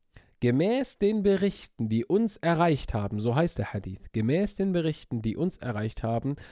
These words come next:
war er so traurig, dass er mehrmals versuchte, sich von hohen Bergen zu stürzen. Aber jedes Mal, wenn er auf einen Berggipfel stieg, um sich hinunterzustürzen,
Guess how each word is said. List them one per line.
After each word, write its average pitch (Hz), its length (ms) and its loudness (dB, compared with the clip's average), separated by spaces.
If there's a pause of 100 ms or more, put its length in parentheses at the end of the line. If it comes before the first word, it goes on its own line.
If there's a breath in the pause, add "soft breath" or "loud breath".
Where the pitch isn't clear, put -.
(200 loud breath)
war 160 300 2
er 180 160 2
so 196 240 0
traurig, 127 640 -2 (200 loud breath)
dass - 180 -4
er 156 140 0
mehrmals 208 500 -2
versuchte, 160 520 -4
sich 165 280 -4
von 135 400 -4 (180)
hohen 202 380 0
Bergen 170 320 2
zu - 140 -8
stürzen. - 600 -6 (360 loud breath)
Aber 151 160 4
jedes 220 380 0
Mal, 160 380 -4
wenn 147 160 0
er 143 360 -2
auf 135 200 -4
einen 127 280 0
Berggipfel 139 540 0
stieg, - 420 -6 (260 loud breath)
um 143 160 2
sich 120 160 -2
hinunterzustürzen, 165 1120 -2